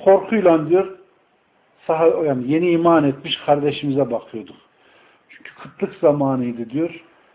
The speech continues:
Esire yiyecek getiriyorduk. Ne getirirsek yiyor gözümüze bakıyordu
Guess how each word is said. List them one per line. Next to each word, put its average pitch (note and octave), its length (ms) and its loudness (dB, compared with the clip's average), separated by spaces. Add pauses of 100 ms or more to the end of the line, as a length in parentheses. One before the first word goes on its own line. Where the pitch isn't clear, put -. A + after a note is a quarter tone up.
(200)
Esire E3+ 360 0
yiyecek D3+ 580 -2
getiriyorduk. C3 760 -4
Ne F3+ 160 0
getirirsek D#3 800 -2
yiyor D#3+ 320 0
gözümüze D3+ 460 -2
bakıyordu G#2 440 -10